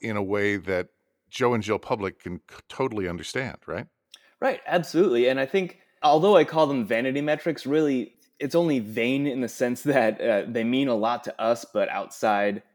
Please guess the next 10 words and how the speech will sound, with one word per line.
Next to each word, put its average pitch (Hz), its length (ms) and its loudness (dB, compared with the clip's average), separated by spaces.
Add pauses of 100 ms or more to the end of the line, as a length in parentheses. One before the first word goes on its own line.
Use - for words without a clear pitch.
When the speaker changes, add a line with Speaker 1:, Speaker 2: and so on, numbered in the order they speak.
(180)
Speaker 2:
of 113 100 -6
our 107 120 4
Speaker 1:
Yeah. - 340 -4
Speaker 2:
space, - 380 -6 (400)
not 101 320 -8
so 90 140 -6
much, 87 360 -12
right? 95 320 -4
So 117 200 0
it's, 110 200 -6